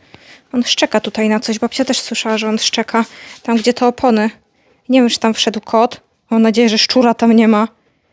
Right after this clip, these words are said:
Co tam jest, Reksiu? Co? Nie widać nic. Chodź, Reksio, chodź. Chodź, nie wolno.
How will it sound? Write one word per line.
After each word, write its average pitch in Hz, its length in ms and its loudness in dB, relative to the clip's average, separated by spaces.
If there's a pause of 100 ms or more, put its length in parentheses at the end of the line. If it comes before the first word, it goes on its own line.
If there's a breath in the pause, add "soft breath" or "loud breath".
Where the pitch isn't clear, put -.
(520)
Co 381 140 2
tam 262 160 4
jest, 240 160 0
Reksiu? 233 480 0 (1300)
Co? 311 280 2 (2500)
Nie 285 120 -6
widać 226 380 -6
nic. - 280 -8 (2500 soft breath)
Chodź, 330 300 0
Reksio, 226 340 -4
chodź. - 420 -2 (1800)
Chodź, 330 280 0
nie 277 120 2
wolno. 214 400 0